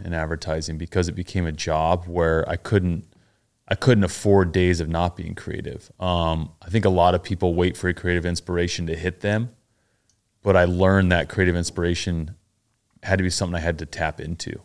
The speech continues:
and I needed it when I needed it at the time. Like, there's deadlines, there's timelines. Like, I needed the creativity. And so it taught me how to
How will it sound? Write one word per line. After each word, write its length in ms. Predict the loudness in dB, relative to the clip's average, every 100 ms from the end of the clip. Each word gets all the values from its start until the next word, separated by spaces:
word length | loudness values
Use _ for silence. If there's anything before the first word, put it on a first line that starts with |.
| _
and 100 | -4
I 80 | -2
needed 380 | 2 6 6 4
it 140 | 0
when 180 | -2 -2
I 80 | -2
needed 340 | -2 -2 -2 -4
it 60 |
at 160 | -4 -6
the 60 |
time. 400 | -10 -4 -4 -2
Like, 200 | -6 -6
there's 200 | 0 0
deadlines, 480 | 4 4 4 0 0
there's 160 | -4 -4
timelines. 460 | 0 2 2 0
Like, 100 | -2
I 80 | 2
needed 420 | 2 4 2 0 -4
the 80 |
creativity. 680 | -6 -2 -2 0 2 2 0
And 100 | -4
so 360 | 0 2 0 -2 -12 _ _ _
it 180 | -4 -2
taught 340 | 4 4 4
me 140 | -2
how 540 | -2 0 2 4 4 2
to 600 | -2 0 2 2 0 -2